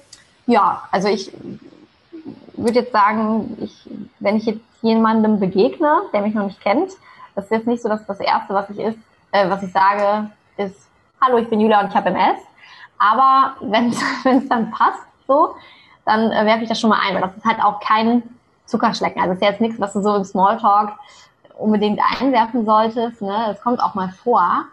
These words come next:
das ist dann immer ganz unangenehm irgendwie, dass Leute, dass ich das noch nicht erwähnt habe, weil es einfach noch nicht gepasst hat. Und dann entdecken Leute irgendwie meinen Instagram-Kanal. Wie auch immer das passiert, Algorithmus, wir wissen es nicht, wir werden es nie erfahren.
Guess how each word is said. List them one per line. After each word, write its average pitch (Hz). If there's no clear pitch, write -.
das 185
ist -
dann 208
immer 185
ganz 214
unangenehm 196
irgendwie, 214
dass 202
Leute, 226
dass -
ich 214
das 226
noch 220
nicht 240
erwähnt 190
habe, 233
weil 202
es 202
einfach 208
noch 202
nicht 196
gepasst -
hat. 294
Und 214
dann 214
entdecken 220
Leute 220
irgendwie 220
meinen 208
Instagram-Kanal. 180
Wie 247
auch -
immer 254
das 240
passiert, 240
Algorithmus, 226
wir 202
wissen 269
es 277
nicht, 262
wir 208
werden 196
es 208
nie 208
erfahren. 202